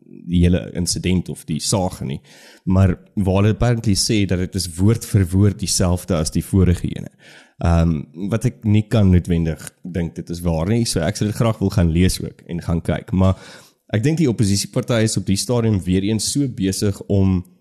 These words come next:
om gal te braak en goeters te skree net just because they have to, om aandag en media tyd te kry. Maar nie noodwendig die werk te doen waar, waar hulle dan op die einde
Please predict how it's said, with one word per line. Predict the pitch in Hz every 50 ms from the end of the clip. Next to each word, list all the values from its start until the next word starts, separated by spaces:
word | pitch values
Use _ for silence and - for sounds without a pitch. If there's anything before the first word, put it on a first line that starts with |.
| _ _ _
om | - 101 92 87
gal | - - - 147 151 143
te | - 147
braak | 101 85 82 82 82 82 82 - - - - - _ -
en | 90 92 92 90 90 90 90 90 90 87 90 - _
goeters | - - 143 143 - 156 - -
te | - 123
skree | - - - - 147 139 131 113 92 87 87
net | 90 82 90 98 107 - - - - _ _ _ _ _ _ _ -
just | - 127 127 - -
because | 135 117 - 117 104 101 101
they | 95 87
have | 82 80 82 85 90 - -
to, | - 87 85 - - _ _ _ _ _ _ _ _ _ _
om | - 110 107 104 -
aandag | - 110 117 127 131 123 117 113 -
en | - 98 98 90
media | 87 90 95 117 107
tyd | 98 - 90 82 82 -
te | -
kry. | - - - 67 64 64 - - _ _ _ _ _ _
Maar | - 104 117
nie | 135 151
noodwendig | 165 147 104 - 101 107 104 101 98 90 - -
die | 107 98 85 85
werk | 92 85 92 104 - -
te | - 117
doen | 95 92 90 78 76 - 101 _ _ _ _ _ _ _
waar, | - 85 85 92 92 90 90 90 90 87 - - _ _ -
waar | - 95 95 95 90 87
hulle | 85 87 98 113
dan | 110 104 98 95
op | - 90 -
die | 107 92
einde | 60 87 92 90 90 87 85 85 -